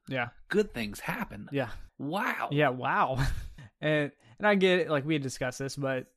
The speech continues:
Speaker 1: you can't run the two-minute offense all the time, but, you know, change it up. Like, get some of that in there, uh, because that was obviously working. Knicks looked comfortable.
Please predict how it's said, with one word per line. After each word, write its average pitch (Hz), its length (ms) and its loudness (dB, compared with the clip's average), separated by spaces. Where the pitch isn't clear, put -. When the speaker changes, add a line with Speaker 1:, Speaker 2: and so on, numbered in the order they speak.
Speaker 1:
you 147 160 -2
can't 202 260 4
run 170 180 2
the 151 60 -4
two-minute 151 300 -2
offense 131 320 -4
all 139 300 6
the 143 60 -4
time, 156 320 0
but, 151 280 4
you 180 140 -6
know, 175 100 -6
change 220 320 2
it 170 100 2
up. 202 380 -2
Like, 143 260 0
get 202 220 4
some 208 260 4
of 147 120 -2
that 123 220 -2
in - 120 -14
there, - 480 -12
uh, - 20 -8
because 127 280 -6
that 165 140 2
was 147 160 -2
obviously 147 460 2
working. 131 560 -4
Knicks 127 440 -4
looked 143 160 -2
comfortable. 127 640 -6